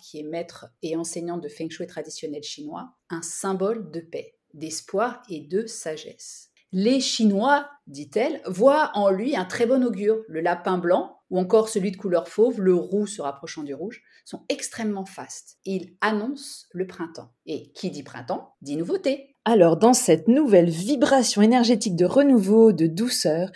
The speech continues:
Speaker 2: nous avons décidé de poursuivre notre aventure podcastale. Et oui, j'ai bien dit podcastale.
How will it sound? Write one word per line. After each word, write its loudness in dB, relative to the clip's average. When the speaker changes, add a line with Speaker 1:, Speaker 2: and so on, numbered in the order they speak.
Speaker 2:
nous 8
avons 8
décidé 4
de 6
poursuivre 0
notre -2
aventure 2
podcastale. 0
Et 8
oui, 4
j'ai 2
bien 4
dit 2
podcastale. 2